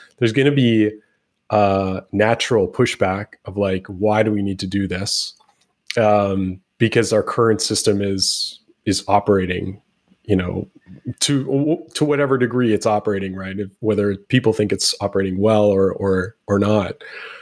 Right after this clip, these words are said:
But I think what's, what's really the major learning here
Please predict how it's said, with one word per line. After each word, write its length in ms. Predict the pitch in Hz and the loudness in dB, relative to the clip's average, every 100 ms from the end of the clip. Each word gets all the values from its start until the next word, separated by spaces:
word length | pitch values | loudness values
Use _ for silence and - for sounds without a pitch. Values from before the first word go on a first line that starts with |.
| - _ | -20 _
But 120 | 131 | 2
I 80 | 131 | 2
think 240 | 135 180 160 | 2 0 2
what's, 380 | 131 123 - - _ _ _ | 0 0 -8 -20 _ _ _
what's 260 | 127 127 - | 0 0 0
really 300 | 131 156 139 | 0 2 4
the 80 | 113 | 2
major 340 | 110 113 113 | 2 2 2
learning 420 | 101 110 123 113 | 0 2 2 0
here 540 | 98 101 98 92 95 | 0 0 0 -2 -6